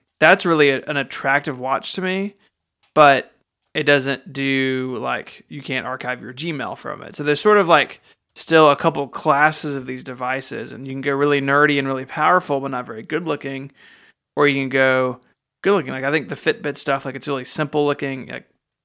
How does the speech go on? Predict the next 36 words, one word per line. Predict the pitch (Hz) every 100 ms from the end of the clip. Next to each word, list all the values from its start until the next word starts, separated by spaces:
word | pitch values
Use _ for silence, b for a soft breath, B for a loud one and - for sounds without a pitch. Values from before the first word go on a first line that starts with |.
| _ _
it | 143
doesn't | 143 135
immediately | 131 135 131 139
draw | 131 123
attention | - 139 139 135
that | 127
it | 123
is, | 117 123 - -
it | -
is | 117
some | - 131 123
sort | 131
of | 120
electronic | 113 - - 165 160 160
device. | 151 151 143 - - b b b _ _ _ _ _ _ _ _
Like, | _ -
there's, | 127 -
there's | 151 135
a |
balance | 131 151 165 202 233
there, | 214 214 208
and | 160
there's | 147 143 135 147
middle | 151 175
ground | 139 143 143 143
that | 139
I |
don't | 135
think | 131
anyone's | 131 127 120 127
reached, | 131 127 - -
and | 131 107
maybe | 139 139 135
Apple, | 127 131 127 117 -
hopefully | 156 151 104
Apple, | 95 - - 139